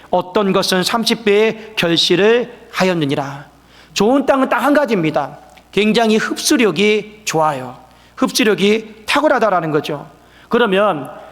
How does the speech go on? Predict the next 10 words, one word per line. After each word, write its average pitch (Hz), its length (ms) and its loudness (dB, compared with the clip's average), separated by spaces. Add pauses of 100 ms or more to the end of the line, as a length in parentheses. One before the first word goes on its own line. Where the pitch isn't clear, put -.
(160)
누가 294 340 4
과연 214 500 2
좋은 175 320 0
땅이냐? 151 600 -2 (320)
누가 262 240 4
과연 240 340 2
좋은 214 320 2
마음을 185 400 4
가지고 180 320 0
있느냐? 151 640 0